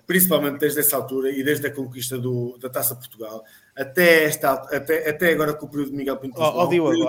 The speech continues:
Speaker 2: olha,
Speaker 1: grande
Speaker 2: deixa, deixa-me
Speaker 1: letargia.
Speaker 2: dizer uma coisa.
Speaker 1: Há um
Speaker 2: Agora,
Speaker 1: período,
Speaker 2: sempre que há
Speaker 1: há um
Speaker 2: uma
Speaker 1: período,
Speaker 2: pausa no
Speaker 1: há um
Speaker 2: jogo,
Speaker 1: período,
Speaker 2: só pega
Speaker 1: espera.
Speaker 2: no telemóvel.
Speaker 1: Há um
Speaker 2: Tanto se
Speaker 1: período,
Speaker 2: insultava-se o árbitro.
Speaker 1: espera,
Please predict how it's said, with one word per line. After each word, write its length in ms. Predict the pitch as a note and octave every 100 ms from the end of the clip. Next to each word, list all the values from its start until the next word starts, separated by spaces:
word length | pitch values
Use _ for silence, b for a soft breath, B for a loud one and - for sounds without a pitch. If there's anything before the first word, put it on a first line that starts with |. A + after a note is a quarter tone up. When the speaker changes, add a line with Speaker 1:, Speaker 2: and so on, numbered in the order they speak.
| C3+
Speaker 2:
olha, 100 | B2
Speaker 1:
grande 200 | D3+ D3+
Speaker 2:
deixa, 160 | D3+
deixa-me 360 | D#3+ F#3+ F#3 D3+
Speaker 1:
letargia. 40 |
Speaker 2:
dizer 300 | - F3+ G3
uma 200 | F3+ F3+
coisa. 280 | E3+ C3+ A#2
Speaker 1:
Há 80 | F3
um 100 | F#3+
Speaker 2:
Agora, 220 | E3+ F#3
Speaker 1:
período, 140 | F#3 F3+
Speaker 2:
sempre 160 | G3 F#3
que 80 |
há 20 | G#3
Speaker 1:
há 40 |
um 60 | F#3+
Speaker 2:
uma 120 | F3+
Speaker 1:
período, 200 | F3+ -
Speaker 2:
pausa 200 | G#3 G3
no 80 | F3
Speaker 1:
há 20 |
um 40 | E3
Speaker 2:
jogo, 420 | C#3 D3 F#3+ D3+
Speaker 1:
período, 380 | F#3 F3 F3 F#3
Speaker 2:
só 60 |
pega 60 | G3
Speaker 1:
espera. 280 | F#3 D3+ F3+
Speaker 2:
no 100 | F3
telemóvel. 680 | F3+ E3+ D3 C3+ A2 G#2+ -
Speaker 1:
Há 120 | - E3
um 40 |
Speaker 2:
Tanto 140 | G3
se 60 | G#3
Speaker 1:
período, 180 | E4 -
Speaker 2:
insultava-se 480 | A#3 F#3 G#3 G3 G3+
o 40 | G#3+
árbitro. 400 | G3+ E3 D3+ - _ _
Speaker 1:
espera, 500 | - D3 B2+ -